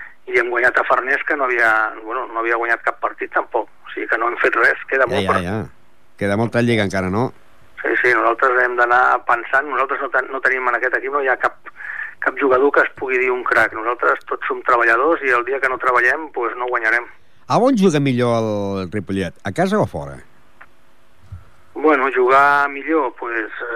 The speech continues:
Speaker 1: a tot arreu es juga millor, per lo que veig, és a fora, perquè si mires els resultats,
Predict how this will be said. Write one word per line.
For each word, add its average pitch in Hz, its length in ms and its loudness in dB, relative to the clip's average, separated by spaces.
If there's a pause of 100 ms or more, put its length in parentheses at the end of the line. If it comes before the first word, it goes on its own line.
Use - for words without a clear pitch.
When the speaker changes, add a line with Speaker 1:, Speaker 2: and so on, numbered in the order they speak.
(260)
Speaker 1:
a - 120 0
tot 151 200 0
arreu 151 560 2
es 127 140 -2
juga 135 240 -2
millor, 127 420 0
per 120 140 2
lo 131 80 -2
que 123 80 0
veig, 120 160 0
és 127 100 -2
a 113 80 0
fora, 127 240 0
perquè 110 400 0
si 123 140 -8
mires 123 180 -2
els 120 140 -2
resultats, 120 500 0